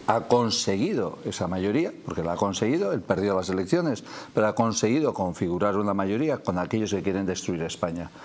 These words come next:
Pero la situación es tan surrealista como que Otegi,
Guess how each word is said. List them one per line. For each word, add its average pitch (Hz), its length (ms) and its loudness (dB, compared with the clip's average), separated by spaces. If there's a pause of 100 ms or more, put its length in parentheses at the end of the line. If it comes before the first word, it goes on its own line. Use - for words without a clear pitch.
(280)
Pero 104 120 4
la 98 40 0
situación 117 380 2
es 180 80 -2
tan 180 160 2
surrealista 143 720 2 (320)
como 98 240 0
que 107 100 2
Otegi, 107 540 0